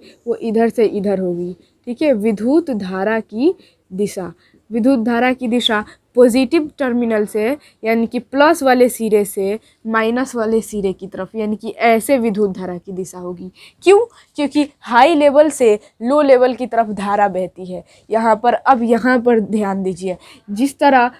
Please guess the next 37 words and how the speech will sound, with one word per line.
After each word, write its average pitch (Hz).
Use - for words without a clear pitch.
पानी 240
के 285
टंकी 247
में 240
से 226
हाई 226
लेवल 294
से 285
लो 254
लेवल 294
की 277
तरफ 254
धारा 220
प्रवाहित 226
हो 214
रही 190
थी, 226
बिल्कुल 294
उसी 294
तरह 226
यहाँ 254
पर 262
हाई 226
कौन 311
है, 220
किसको 294
ज़्यादा 240
माना 214
गया 202
है, 208
किसको 294
अधिक 262
माना 208
गया 196
है, 180
प्लस 262
को, 175